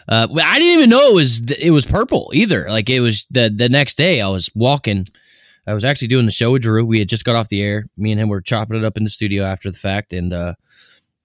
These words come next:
he had a meeting to go to, so I was gonna walk him up to his meeting. And the whole morning I was fine, and I went to walk on it, and I was like, "Oh, wow, that doesn't feel like normal." So I pulled my, my shoe off and looked at my foot, and it was completely purple.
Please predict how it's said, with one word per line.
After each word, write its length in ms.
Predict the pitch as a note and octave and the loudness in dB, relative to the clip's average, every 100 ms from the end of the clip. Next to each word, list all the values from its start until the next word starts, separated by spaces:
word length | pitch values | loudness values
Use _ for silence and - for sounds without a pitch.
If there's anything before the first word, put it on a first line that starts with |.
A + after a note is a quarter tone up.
| - - - - | -20 -20 -18 -8
he 140 | A#2+ | 0
had 100 | D3+ | 0
a 40 | G#2+ | 0
meeting 260 | C3+ D3 A#2 | -2 0 -2
to 60 | |
go 120 | G#2+ | -4
to, 160 | G#2 A2+ | -4 -6
so 220 | G2+ G#2+ | -4 -4
I 80 | F#2+ | -4
was 100 | A2+ | -4
gonna 140 | G#2 | -6
walk 280 | F2 A#2 A2+ | -4 -4 -2
him 140 | C3 A2+ | -2 -4
up 120 | A2 | -4
to 100 | A2 | -6
his 120 | F#2 | -4
meeting. 420 | A#2+ B2+ A2 G#2 - _ _ _ _ _ _ _ _ - | -2 0 -2 -6 -12 _ _ _ _ _ _ _ _ -10
And 280 | A#2 F#2+ F2 _ _ _ _ _ _ _ _ | -8 -8 -12 _ _ _ _ _ _ _ _
the 80 | G2 | -4
whole 140 | D3 | 0
morning 340 | G#3 A#3 F3+ C#3+ | 2 4 2 2
I 60 | |
was 120 | B2+ A#2 | 0 0
fine, 360 | G3+ E3+ A#2+ | 0 2 0
and 140 | A2+ B2 | 0 0
I 40 | |
went 140 | C#3 C3+ | 0 -2
to 100 | A2 | 0
walk 240 | D3+ E3+ | 0 0
on 140 | A2+ | -2
it, 60 | A2 | -4
and 60 | G#2 | -4
I 40 | |
was 60 | E3 | -4
like, 100 | A#3+ | 0
"Oh, 140 | C#4 | 2
wow, 200 | A3+ D4 | 2 0
that 140 | G3 | 0
doesn't 240 | G#3 G3 C#3+ | -2 -2 -4
feel 200 | A#2 G2+ | -2 -2
like 200 | F#2+ G2 _ | -4 -8 _
normal." 420 | F#2+ E2+ G2 D#3 - - - _ _ - | -6 -4 -4 -4 -8 -20 -20 _ _ -6
So 120 | C3+ | -2
I 60 | A#2 | -2
pulled 280 | D#3 D#3 | 0 0
my, 220 | B2+ A#2 A2+ | 2 0 0
my 200 | A2+ A2 | -2 -4
shoe 240 | - C#3+ | 0 0
off 260 | A2+ G#2 G2 | 2 0 -2
and 80 | G2+ | -4
looked 160 | G2+ | -4
at 80 | G2 | -4
my 120 | E2+ | -6
foot, 240 | - A#2 E2+ | -8 -8 -6
and 100 | F2 | -6
it 60 | |
was 280 | F2 E2 - | -8 -8 -10
completely 400 | - E2 D#2 - | -12 -10 -12 -14
purple. 320 | - - _ | -18 -20 _